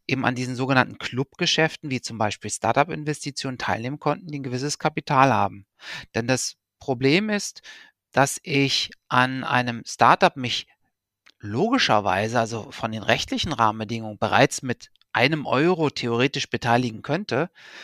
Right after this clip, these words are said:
Das macht aber kein Startup, weil das Problem ist, dass man dann am Ende mit ganz, ganz, ganz vielen Investorinnen und Investoren gleichzeitig sprechen muss. Das, äh, ist die Herausforderung beim G M G H, G M B H Gesetz. Ähm,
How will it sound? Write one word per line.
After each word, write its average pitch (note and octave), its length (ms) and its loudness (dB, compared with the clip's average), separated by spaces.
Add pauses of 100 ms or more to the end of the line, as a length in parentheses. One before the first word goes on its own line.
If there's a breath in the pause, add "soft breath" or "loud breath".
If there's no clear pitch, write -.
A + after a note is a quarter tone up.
(180 loud breath)
Das - 160 -10
macht C#3+ 320 2
aber B2 200 2
kein A2+ 260 -4
Startup, A#2 560 2 (180)
weil B2 460 4 (360 loud breath)
das - 140 -4
Problem B2+ 480 0
ist, - 160 -4
dass C#3 200 0
man C#3 120 0
dann B2+ 160 2
am A#2 160 2
Ende D3 320 -2
mit C3+ 240 -4
ganz, B2+ 400 2
ganz, B2+ 380 0
ganz B2 280 0
vielen D#3+ 380 0
Investorinnen C#3+ 760 -4
und C#3 60 -8
Investoren C#3 680 0
gleichzeitig C3 800 0
sprechen - 500 0
muss. - 300 -10 (380 loud breath)
Das, - 420 -6 (100)
äh, A2+ 220 0
ist - 180 -8
die B2+ 140 4
Herausforderung C3 640 4
beim B2+ 180 0
G B2+ 120 -4
M C3 120 -4
G B2+ 120 -6
H, A#2 180 -2 (100)
G C3 160 2
M C3 80 0
B B2 140 0
H B2+ 180 4
Gesetz. - 500 -10 (640 loud breath)
Ähm, B2 420 4